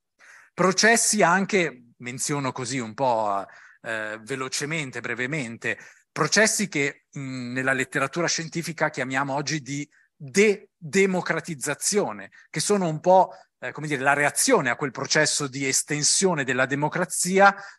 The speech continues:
anche un po' forzata in alcuni casi, che ha prodotto quello che viene definito il backsliding, cioè un po' un ritorno indietro, una reazione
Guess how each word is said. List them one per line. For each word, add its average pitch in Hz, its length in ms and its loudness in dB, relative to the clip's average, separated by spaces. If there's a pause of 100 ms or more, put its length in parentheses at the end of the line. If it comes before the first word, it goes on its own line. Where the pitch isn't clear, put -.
(160)
anche 160 320 0
un 147 100 2
po' 147 140 0
forzata 147 760 4
in 160 160 -2
alcuni 131 400 -6
casi, 127 580 0 (300)
che 202 120 2
ha 196 80 6
prodotto 214 720 2
quello 156 180 -8
che 160 80 -8
viene 156 200 -4
definito 170 360 -2
il 135 100 -4
backsliding, 127 1000 0
cioè 139 160 -4
un 127 100 -6
po' 160 120 -2
un 151 100 -2
ritorno 143 840 0 (280)
indietro, 135 540 0
una 127 160 2
reazione 160 840 0